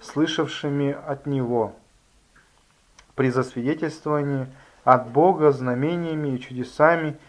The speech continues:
и различными силами и раздаянием Духа Святого по Его воле». Итак,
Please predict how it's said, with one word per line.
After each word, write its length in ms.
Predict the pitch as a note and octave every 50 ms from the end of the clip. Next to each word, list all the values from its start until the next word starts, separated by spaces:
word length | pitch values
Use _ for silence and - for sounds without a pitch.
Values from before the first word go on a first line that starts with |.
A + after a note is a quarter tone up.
| - - _ -
и 80 | C#3
различными 640 | C#3 C#3 C3 C3 D#3 A3 G#3 - - F3 D#3 D3+ D3
силами 680 | C#3 - - - C#3 C3+ C3 C3 B2 A#2+ A#2+ A#2+ B2 C#3
и 100 | C3+ C3
раздаянием 880 | B2 B2 B2 A#2+ A#2 B2+ B2+ B2+ C#3 D3+ E3+ E3 D#3+ D#3 D3+ D3 C3+ - - - - - _ _ _
Духа 320 | B2 A#2+ C#3+ E3 E3 - E3
Святого 760 | - - - D3 C#3 - - D3+ D3 C#3+ C#3+ C#3 C3 C3 - - _ _ _ _ _
по 80 | - B2+
Его 640 | B2 B2 A#2+ A#2 A2+ C3 C3+ C#3 D3 D3 C#3+ C3+ - - - - -
воле». 540 | B2+ A#2 A2+ A#2+ B2 B2 A#2 G#2+ G#2 G2+ G2 A2 C#3+ D3
Итак, 440 | D3 C#3+ D#3+ C3 A#2 - - -